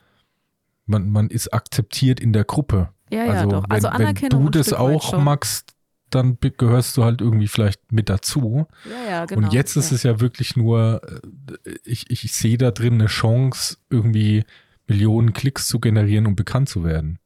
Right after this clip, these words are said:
Speaker 1: Das ist, finde ich, irgendwie ja eher
Speaker 2: Mhm.
Speaker 1: jetzt eine, so ein,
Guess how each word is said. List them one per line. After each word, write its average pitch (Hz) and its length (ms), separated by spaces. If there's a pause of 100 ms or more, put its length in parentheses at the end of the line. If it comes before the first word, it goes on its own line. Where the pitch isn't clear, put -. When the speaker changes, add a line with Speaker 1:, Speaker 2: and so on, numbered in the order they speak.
(520)
Speaker 1:
Das - 180
ist, 104 160
finde 104 300
ich, 101 80
irgendwie 101 340
ja 101 140
eher 104 300
Speaker 2:
Mhm. 104 60
Speaker 1:
jetzt - 260
eine, 98 280 (420)
so - 140
ein, 101 300